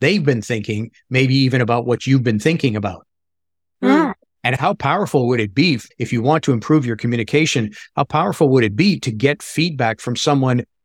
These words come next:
Speaker 1: who is the beneficiary of most of your communication or a lot of your
Speaker 2: Yeah.
Speaker 1: communication and find out what do they really think about the way you communicate?
Speaker 2: Yeah, absolutely. Make it safe for them to communicate that to you, right? 'Cause they probably
Speaker 1: Right.
Speaker 2: have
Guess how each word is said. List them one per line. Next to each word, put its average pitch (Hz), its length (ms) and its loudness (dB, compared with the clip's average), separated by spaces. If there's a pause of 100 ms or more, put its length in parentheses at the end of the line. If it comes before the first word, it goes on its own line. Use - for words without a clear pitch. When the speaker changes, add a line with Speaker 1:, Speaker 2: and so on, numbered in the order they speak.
(120)
Speaker 1:
who 143 160 6
is 131 140 2
the 127 100 0
beneficiary 135 760 2
of 127 200 -2
most 131 420 2
of 160 80 4
your 135 160 0
communication 117 640 -2
or 117 260 -4 (220)
a 120 80 0
lot 131 240 2
of 165 80 -2
your 135 160 2
Speaker 2:
Yeah. 233 120 4
Speaker 1:
communication 170 540 -2
and 127 160 -4
find 165 240 0
out 131 140 -2 (300)
what 156 180 2
do 143 80 4
they 175 220 2
really 233 260 0
think 226 300 0
about 123 200 0
the 127 60 -2
way 123 100 2
you 123 140 0
communicate? 139 600 0 (460)
Speaker 2:
Yeah, 220 280 2 (840)
absolutely. 208 840 0 (500)
Make 214 200 0
it 202 100 -2
safe 208 340 0
for 220 120 2
them 202 200 4
to 208 100 -2
communicate 214 680 0
that - 260 -4
to - 120 -8
you, 175 160 -4
right? 220 280 -4
'Cause 214 140 -6
they 208 120 0
probably 240 280 0
Speaker 1:
Right. 214 120 0
Speaker 2:
have 208 220 -4